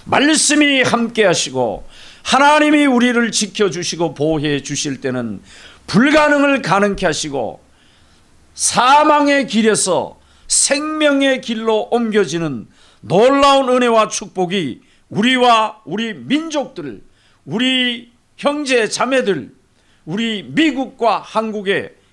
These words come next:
일어날 줄 믿습니다. 이 일을 위해서 목숨 건 기도를 우리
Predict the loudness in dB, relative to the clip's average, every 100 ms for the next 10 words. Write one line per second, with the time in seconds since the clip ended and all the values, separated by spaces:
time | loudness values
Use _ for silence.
0 | _ -2 0 2 0 -2 -4 -2 -2 -4
1 | -4 -2 -2 -6 -8 -8 -10 -14 _ _
2 | _ -4 0 2 2 0 -4 -6 -6 -6
3 | -8 -10 -14 _ _ _ -4 -4 -4 -10
4 | -10 -10 -8 -10 -10 -14 -12 -10 -10 -12
5 | -12 -8 -8 -10